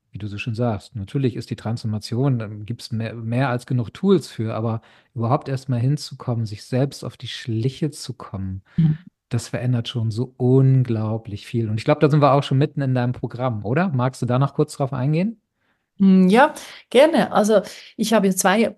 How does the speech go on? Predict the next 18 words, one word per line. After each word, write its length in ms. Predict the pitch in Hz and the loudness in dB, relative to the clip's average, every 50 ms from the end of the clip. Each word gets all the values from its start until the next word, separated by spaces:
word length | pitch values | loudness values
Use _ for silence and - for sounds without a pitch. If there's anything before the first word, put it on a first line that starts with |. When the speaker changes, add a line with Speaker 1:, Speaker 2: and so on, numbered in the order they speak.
| _ _ _ | _ _ _
Speaker 2:
Be-, 400 | - - - 202 180 175 - - | -14 -2 0 2 2 2 2 2
Arten 260 | 185 190 190 214 196 | 0 0 2 2 2
von 180 | 202 202 180 170 | 4 2 2 2
Begleitung, 560 | 180 165 170 160 156 180 196 208 196 175 165 | 2 0 2 0 0 0 0 0 0 0 0
weil 100 | 170 175 | 0 -2
ich 120 | 180 - | 0 0
mache 300 | 185 165 156 160 190 180 | -2 -2 -2 -2 -6 -4
zweimal 920 | 180 - - 165 160 165 175 190 208 208 196 185 170 165 160 175 180 180 180 | -4 -4 -2 -2 0 2 2 4 4 6 6 6 6 4 4 2 2 0 2
im 200 | - 180 165 156 | 0 0 0 0
Jahr 580 | 156 156 160 151 156 165 175 185 190 196 - - | 0 0 0 0 2 2 2 2 2 0 0 -2
einen 340 | 165 165 160 156 156 156 | -4 -4 -2 -2 -2 0
Workshop, 440 | 165 175 202 196 - - 233 233 - | 0 -2 -2 -2 -4 -6 -6 -4 -4
einen 280 | 180 170 170 170 170 170 | -2 0 2 2 2 0
kostenfreien 720 | - 214 208 202 - 214 202 - - 185 190 185 180 175 175 | 0 0 0 0 0 0 -2 0 0 0 2 2 2 2 2
Workshop, 480 | 170 180 180 - - 185 190 - - - - - - - - _ _ | 0 -2 -4 -2 -2 -2 -2 -2 -10 -20 -20 -20 -20 -20 -20 _ _
wo 100 | 185 180 | 4 6
ich 220 | 190 185 - - | 6 4 2 0
über, 200 | - 196 - 190 | 0 2 2 2